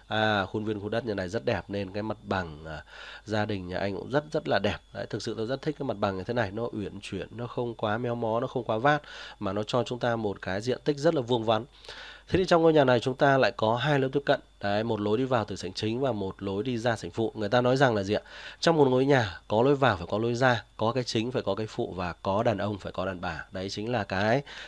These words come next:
tiêu chí để chúng ta đánh giá ban đầu, <laughs> đúng không ạ? Chúng ta đánh giá ban đầu một ngôi nhà như vậy là một ngôi nhà sẽ hài hòa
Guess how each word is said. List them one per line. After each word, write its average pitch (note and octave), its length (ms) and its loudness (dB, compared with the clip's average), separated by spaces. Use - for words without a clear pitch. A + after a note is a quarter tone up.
tiêu D3+ 180 8
chí C#3+ 260 2
để D#3 80 -6
chúng A#2+ 180 -6
ta B2+ 100 2
đánh A#2+ 260 0
giá A#2+ 180 4
ban C3 140 4
đầu, A2+ 140 6
<laughs> - 100 -18
đúng A2+ 100 0
không D#3+ 100 10
ạ? - 60 0
Chúng A#2 140 0
ta A#2+ 80 4
đánh A2 140 2
giá G#2+ 140 2
ban A#2+ 120 2
đầu A2 120 2
một F#2+ 160 -6
ngôi G#2+ 140 2
nhà G#2 180 2
như C3 200 8
vậy B2+ 200 8
là G2+ 60 -2
một F#2+ 160 -4
ngôi G2+ 140 -2
nhà G2+ 180 -2
sẽ E2+ 160 -2
hài G#2+ 260 0
hòa G2+ 360 0